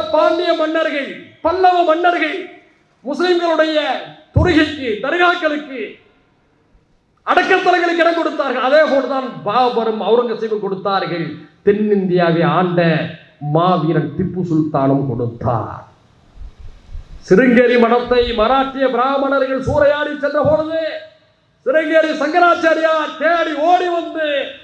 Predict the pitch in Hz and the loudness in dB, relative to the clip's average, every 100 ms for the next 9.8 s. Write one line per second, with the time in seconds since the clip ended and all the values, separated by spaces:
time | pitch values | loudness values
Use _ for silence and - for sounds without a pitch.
0 | - 220 294 330 320 294 277 254 - 277 | -14 -2 0 0 -2 -6 -6 -8 -8 -12
1 | 269 262 240 226 202 190 175 - 175 202 | -12 -12 -12 -10 -10 -10 -14 -16 -14 -6
2 | 254 285 339 330 339 - - - - 180 | 0 2 2 -2 -8 -16 -20 -20 -8 -4
3 | 233 247 254 285 302 330 302 302 294 294 | 0 0 2 0 0 0 0 0 0 -2
4 | 285 285 269 247 - 196 226 220 - 240 | -2 0 2 0 -2 -8 -6 -4 0 0
5 | 233 220 208 208 202 185 175 170 151 - | 2 0 0 -2 -4 -4 -4 -6 -8 -12
6 | - _ _ - 262 349 381 381 - 320 | -20 _ _ 0 4 6 6 4 2 2
7 | 285 262 247 233 208 - 180 180 170 175 | 0 0 0 0 -2 -4 -6 -10 -10 -8
8 | 175 170 165 160 151 156 160 - 151 - | -4 -4 -2 -4 -4 -6 -6 -8 -12 -10
9 | 214 202 214 - 170 - 160 139 | -10 -6 -8 -8 -8 -8 -8 -10